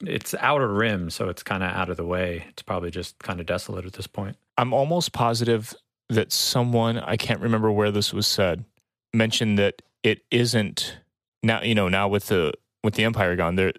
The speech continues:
Speaker 2: there isn't as much crime to be done per se. And because it's Outer Rim, it's like all the stuff you guys are saying together, um, just made it not as much of a necessity as, like, a place for people to go hide out. It's more like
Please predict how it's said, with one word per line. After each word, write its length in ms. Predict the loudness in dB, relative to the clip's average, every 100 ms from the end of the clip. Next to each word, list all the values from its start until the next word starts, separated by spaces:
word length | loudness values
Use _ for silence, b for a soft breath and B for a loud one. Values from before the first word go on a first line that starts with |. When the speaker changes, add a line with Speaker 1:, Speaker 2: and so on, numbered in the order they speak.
| -4
Speaker 2:
there 160 | 0 2
isn't 240 | 2 2 2
as 120 | 2
much 380 | 2 2 -2 -6 _ _ _ _
crime 400 | -2 0 2 0
to 140 | -2 -2
be 180 | 0 0
done 480 | 2 2 0 -4 -4
per 180 | -2 0
se. 460 | 2 2 0 -4 -10 _ -4
And 220 | -2 -2
because 380 | -2 0 0 0
it's 120 | 0
Outer 140 | 0 0
Rim, 140 | -2
it's 100 | -2
like 140 | -2 2
all 100 | 2
the 60 |
stuff 220 | 2 0
you 60 | 2
guys 200 | 0 0
are 40 |
saying 260 | 0 0 -2
together, 400 | 0 0 0 -2 b b b b 0
um, 240 | 0 2
just 200 | 0 0
made 200 | 0 2
it 120 | 0 -2 _ _ _ -2
not 240 | 2 2
as 120 | 2 0
much 200 | 0 2
of 100 | 0
a 60 |
necessity 640 | 0 2 2 0 -2 -4 -6 -14 _ _ _
as, 180 | 0 0
like, 160 | 0 -2
a 60 |
place 340 | -2 0 0 0
for 160 | -2
people 300 | 0 -2 0
to 80 | 0
go 240 | 2 2 2
hide 280 | 0 0 2
out. 280 | 0 -2 -6 _ _ -6
It's 160 | -2
more 200 | 2 2
like 420 | 4 2 0 -8